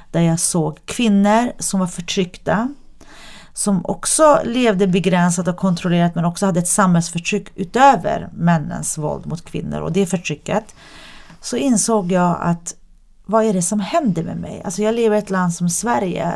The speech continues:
där det ändå finns rättigheter för kvinnor. Sen att jag kanske inte kände till dem är en annan sak. Eh, allt det här fick mig att inse att jag kan inte lura mig själv längre. Jag kan inte längre bita ihop och stå ihop för min mamma eller för mina barn.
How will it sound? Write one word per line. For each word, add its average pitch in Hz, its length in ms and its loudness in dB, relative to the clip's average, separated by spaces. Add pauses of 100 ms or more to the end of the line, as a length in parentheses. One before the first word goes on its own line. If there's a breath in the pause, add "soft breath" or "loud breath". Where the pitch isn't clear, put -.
(140)
där 185 140 2
det 190 80 0
ändå 214 380 0
finns 196 480 -2
rättigheter 170 520 0
för 180 120 -4
kvinnor. 175 600 -6 (640 loud breath)
Sen 208 260 4
att 190 140 0
jag 185 180 2
kanske 185 260 0
inte 165 160 -2
kände 165 260 0
till 220 240 0
dem 170 140 4
är 160 100 2
en 160 80 -2
annan 160 220 -2
sak. - 540 0 (420 loud breath)
Eh, 170 400 2 (340)
allt - 280 4
det 262 60 0
här 214 100 2
fick 247 360 -6
mig 180 300 0
att 180 140 -8
inse 180 580 -2
att - 260 -8
jag 110 320 -4
kan 202 240 -2
inte 214 220 -2
lura 202 320 0
mig 226 120 -4
själv 156 260 -4
längre. - 340 -8
Jag 175 140 -10
kan 214 240 0
inte 185 320 0
längre 170 320 2
bita 170 280 0
ihop 170 320 0
och 175 80 0
stå - 180 -4
ihop 170 300 0
för 185 80 -4
min 170 160 4
mamma 165 300 2
eller 165 100 0
för 170 120 -6
mina 165 260 2
barn. 175 440 2